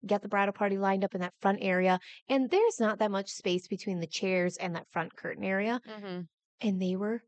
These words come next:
Speaker 1: so, so loud, like,
Speaker 2: Ugh,
Speaker 1: talking uncontrollably.
Speaker 2: yeah.
Speaker 1: So I leaned back and I said, "You guys need to shut the fuck up right now."
Speaker 2: <laughs>
Speaker 1: And they all kinda, like, looked at me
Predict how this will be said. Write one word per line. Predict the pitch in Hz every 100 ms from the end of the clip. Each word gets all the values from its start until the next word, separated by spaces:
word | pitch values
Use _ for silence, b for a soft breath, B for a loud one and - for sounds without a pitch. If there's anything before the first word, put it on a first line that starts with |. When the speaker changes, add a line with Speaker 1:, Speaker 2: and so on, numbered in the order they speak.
| _
Speaker 1:
so, | - - - - 170 180
so | - 185
loud, | 180 160 139 - 214
like, | 185
Speaker 2:
Ugh, | 190 175 165
Speaker 1:
talking | 208 208 277 247
uncontrollably. | 202 180 175 175 175 175
Speaker 2:
yeah. | 175
Speaker 1:
So | 180
I | 190
leaned | 185 233 277
back | 170 196
and | 220
I |
said, | 196 180
"You | 185
guys | 262
need | 359
to | 320
shut | - 247
the | 185 - _
fuck | 254 269 -
up | 190 233 - - _ -
right | 190 196 185 185 214
now." | 196 175 180 156 160 -
Speaker 2:
<laughs> | - -
Speaker 1:
And | 220 226 214 208
they | 190
all | 170
kinda, | 185 254 262
like, | 240 196
looked | 170 165 175 -
at | 247 233
me | 254 294 330